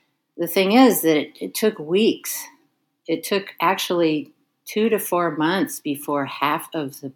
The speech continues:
patients were noticing some days free of pain during the week. So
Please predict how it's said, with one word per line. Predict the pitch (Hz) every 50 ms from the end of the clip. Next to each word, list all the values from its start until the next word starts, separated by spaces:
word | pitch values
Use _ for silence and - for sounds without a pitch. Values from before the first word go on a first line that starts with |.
| _ _
patients | - 156 170 165 - - 135 247 254 - - - - _ _ -
were | - 156 151 156
noticing | 160 156 156 165 170 165 165 165 - 160 147 139 135
some | - - - - 180 170 170 175 180 180 180
days | 160 156 151 147 151 151 143 135
free | - - - 156 151 147 143 -
of | 135 131 - -
pain | - - - 143 139 131 123 120 113 - -
during | - 123 127 120 120
the | 123
week. | 147 143 127 98 - _ _ _ _ _
So | - - 160 151 151 151 151 151 143 139 -